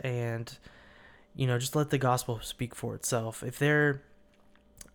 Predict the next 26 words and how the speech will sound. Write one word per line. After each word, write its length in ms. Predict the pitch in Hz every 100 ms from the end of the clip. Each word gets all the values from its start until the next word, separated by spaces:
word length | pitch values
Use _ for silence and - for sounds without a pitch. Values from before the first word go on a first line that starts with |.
| -
claiming 360 | 156 160 151
to 140 | 147 135
already 200 | 135 131
be 140 | 131
a 60 | 123
Christian 540 | - 120 - 127 120
and 180 | 123 127
they 80 | 127
hear 160 | 135
the 80 | 123
gospel 560 | 120 123 120 - 123 120
and 180 | 123
it 100 | 123
hits 280 | - 131 -
them 300 | 131 123 117 - - - - - - _
in 120 | - 127
a 60 |
new 220 | 123 131
way 200 | 127 120
for 140 | 117 123
the 80 | 113
first 360 | - 117 -
time 380 | - 117 113 113
and 120 | 113
they 80 | 117
realize, 500 | 117 117 113 117 117